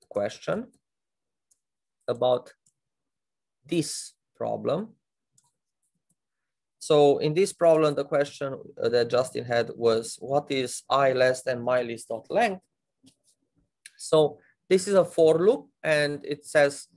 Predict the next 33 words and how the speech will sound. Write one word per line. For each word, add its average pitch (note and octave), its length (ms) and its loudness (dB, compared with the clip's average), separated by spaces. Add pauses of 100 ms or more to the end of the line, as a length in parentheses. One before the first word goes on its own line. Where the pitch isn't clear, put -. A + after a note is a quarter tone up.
(500)
Initialize E3+ 760 2
first D3 540 0
I C3+ 200 2
to A2 200 -10
zero, C#3 540 -4 (200)
then C#3+ 340 2
at C#3+ 220 -4
each - 240 -12
iteration, C#3+ 760 0
check C#3+ 380 0
if - 200 -10
I C3 180 0
is B2+ 220 -6
less C3 240 -2
than A#2+ 160 -8
the A#2 80 -4
length B2+ 320 -4
of A2+ 220 -6
the G#2+ 200 -2
array. C3+ 340 0 (760)
My D3+ 180 2
list C#3 280 -2
dot B2 200 -2
length B2 460 -4
is - 240 -14
four, C#3+ 600 2
because A#2+ 280 -6
that's B2 200 0
the A#2 140 -4
length A#2 320 -4
of A2+ 140 -12
that A2 220 -4
array. A2+ 380 -6